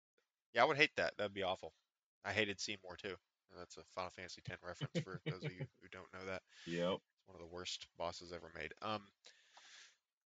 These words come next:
Speaker 1: specifically Flux. Uh, <laughs>
Speaker 2: <laughs>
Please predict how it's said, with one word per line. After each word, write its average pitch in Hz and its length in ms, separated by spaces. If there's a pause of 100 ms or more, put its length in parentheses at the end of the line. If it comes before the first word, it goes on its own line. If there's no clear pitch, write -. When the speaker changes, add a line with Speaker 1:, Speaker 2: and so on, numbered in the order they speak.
(100)
Speaker 1:
specifically - 640
Flux. - 520
Uh, 117 240 (600)
<laughs> - 400 (280)
Speaker 2:
<laughs> - 680